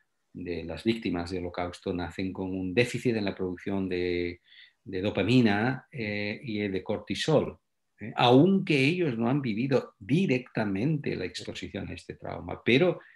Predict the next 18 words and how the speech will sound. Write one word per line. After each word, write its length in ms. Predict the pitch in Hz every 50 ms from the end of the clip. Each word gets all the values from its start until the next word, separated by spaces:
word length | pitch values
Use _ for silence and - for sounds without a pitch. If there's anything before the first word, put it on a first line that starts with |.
| _ _ _ _ _ _ _
digamos 320 | - 113 139 175 196 180
que 100 | - -
todo 140 | - 160 170 170
este 280 | 147 - - 135 127 127
torrente 720 | - - 127 117 113 110 113 135 160 175 165 147 - 135
bioquímico 720 | 127 127 120 104 - - - 147 160 147 131 117 - 113 107
que 80 | - 98
está 300 | 95 - - 120 117 117
en 60 | 117
las 140 | 113 110 95
biologías 680 | 101 104 101 98 101 98 - - 139 135 120 101 95 98
de 260 | 87 82 80 78 78 -
abuelos, 880 | 80 78 82 90 104 120 131 135 131 131 131 123 127 120 117 113 - - -
madres, 560 | 90 95 113 131 135 131 127 127 127 - - - - - - - - - _ -
es 240 | 139 143 139 - -
pasado 760 | - 117 113 - - 139 147 151 143 123 120 151 185 - _ _ _ _ _ _ _ _ _ _ _ _ _ _ _
ya 360 | - 110 104 104 113 120 127
a, 460 | - 139 135 120 107 101 104 98 -